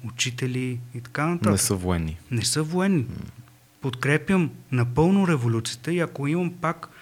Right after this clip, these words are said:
Speaker 1: а, този избор, пак ще го направя. Но и в момента четири клона на Държавна сигурност,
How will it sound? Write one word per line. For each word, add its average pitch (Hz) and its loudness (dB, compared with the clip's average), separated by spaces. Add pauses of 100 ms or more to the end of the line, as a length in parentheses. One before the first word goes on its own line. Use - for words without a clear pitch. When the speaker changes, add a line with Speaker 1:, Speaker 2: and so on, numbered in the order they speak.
(360)
Speaker 1:
а, 135 -6
този 135 0
избор, 127 2
пак 170 2
ще - -2
го 190 0
направя. 113 -2 (840)
Но 143 -2
и 185 -2
в - -10
момента 185 -4 (220)
четири 180 -2 (380)
клона 151 2
на 123 2
Държавна 117 0
сигурност, 147 -4